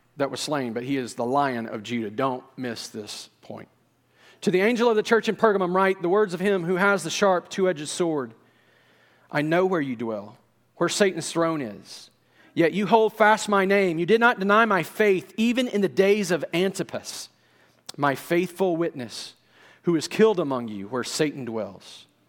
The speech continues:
But I have a few things against you. You have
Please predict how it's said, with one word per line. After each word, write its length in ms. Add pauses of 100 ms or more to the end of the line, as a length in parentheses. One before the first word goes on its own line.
(580)
But 120
I 60
have 120
a 60
few 180
things 240
against 380
you. 80
You 240
have 200